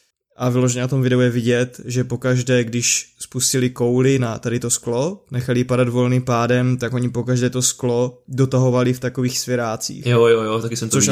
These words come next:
Speaker 1: asi
Speaker 2: no.
Speaker 1: mělo své opodstatnění, A v okamžiku, kdy on prvně praštil do těch dveří, tak tam se něco povolilo v tom autě a kdyby to udělal naopak, tak pravděpodobně to sklo by se nerozbilo.
Speaker 2: Hmm.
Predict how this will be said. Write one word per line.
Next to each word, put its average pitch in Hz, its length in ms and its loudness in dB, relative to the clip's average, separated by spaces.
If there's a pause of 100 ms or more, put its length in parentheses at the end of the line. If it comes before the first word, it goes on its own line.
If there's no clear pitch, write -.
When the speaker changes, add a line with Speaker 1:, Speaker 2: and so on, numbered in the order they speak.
Speaker 1:
asi 139 80 2
Speaker 2:
no. 135 60 2
Speaker 1:
mělo 131 240 2
své 127 680 -2 (500)
opodstatnění, 127 1000 -2 (500)
A 120 280 -2
v 123 80 -6
okamžiku, 127 500 0
kdy 123 380 2
on 123 220 -4 (140)
prvně 127 380 2
praštil 123 380 -2
do 123 60 2
těch 123 180 0
dveří, 120 560 -2 (160)
tak 123 160 -10
tam 127 120 0
se 131 140 0
něco 127 200 0
povolilo 120 500 0
v - 60 -14
tom 123 120 -4
autě 117 500 -2 (280)
a 131 60 -12
kdyby 123 180 0
to 127 80 -2
udělal 127 220 2
naopak, 120 600 -2 (160)
tak - 180 -14
pravděpodobně 123 800 0
to 127 120 -4
sklo 127 200 0
by 120 80 0
se 135 120 0
nerozbilo. 120 540 -2
Speaker 2:
Hmm. 135 240 0